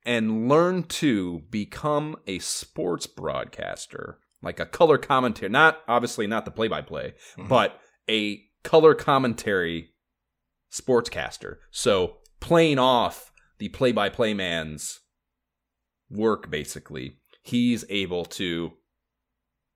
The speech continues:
Speaker 1: bring valuable <laughs> sports commentary to a two-man broad-, two-person broadcast
Speaker 2: What?
Speaker 1: of sports events. And, yeah, baseball in particular is, is his favorite.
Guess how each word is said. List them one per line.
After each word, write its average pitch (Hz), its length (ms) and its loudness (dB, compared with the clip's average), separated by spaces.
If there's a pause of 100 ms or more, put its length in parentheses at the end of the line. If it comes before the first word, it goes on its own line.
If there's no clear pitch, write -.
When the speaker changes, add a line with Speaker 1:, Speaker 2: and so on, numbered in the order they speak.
(640)
Speaker 1:
bring 120 280 0
valuable 160 920 8 (220)
<laughs> - 200 -16
sports - 460 0
commentary 92 680 -2 (260)
to 113 340 0 (140)
a 101 80 -4
two-man 98 480 -2
broad-, 92 260 0
two-person 113 380 -6
broadcast 85 560 -2
Speaker 2:
What? 120 320 -10
Speaker 1:
of 98 200 0
sports 90 380 -6
events. 78 260 -10 (160)
And, 92 100 -4
yeah, 87 80 -2
baseball 127 460 2
in 85 60 -4
particular 80 480 -10
is, 73 120 -8
is 82 180 -12
his 78 160 -14
favorite. 69 400 -8